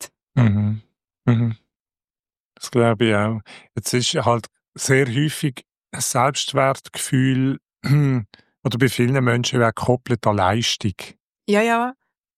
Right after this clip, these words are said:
Speaker 1: Hohe Leistungen, spezielle Leistungen erbringen, andere b-, übertrumpfen, irgendwo noch jemand überragend sein,
Speaker 2: Mhm,
Speaker 1: oder?
Speaker 2: mhm.
Speaker 1: Ähm,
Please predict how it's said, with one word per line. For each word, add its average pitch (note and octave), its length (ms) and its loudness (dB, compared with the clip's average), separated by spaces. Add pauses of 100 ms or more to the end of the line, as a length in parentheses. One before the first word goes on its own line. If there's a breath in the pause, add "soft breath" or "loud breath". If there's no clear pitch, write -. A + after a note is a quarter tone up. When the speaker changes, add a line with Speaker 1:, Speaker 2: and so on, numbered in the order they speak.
Speaker 1:
Hohe C#3 520 2
Leistungen, C3+ 520 0
spezielle C3 560 -2
Leistungen B2+ 600 0
erbringen, B2 800 0
andere B2 560 -2 (600 loud breath)
b-, F#3+ 160 2
übertrumpfen, C3 880 0
irgendwo D3+ 540 0
noch C3+ 100 0
jemand C3 260 0
überragend B2+ 800 2
sein, A#2+ 520 0
Speaker 2:
Mhm, G#3+ 60 -4
Speaker 1:
oder? B2 360 2
Speaker 2:
mhm. A3+ 140 -2
Speaker 1:
Ähm, A#2+ 460 2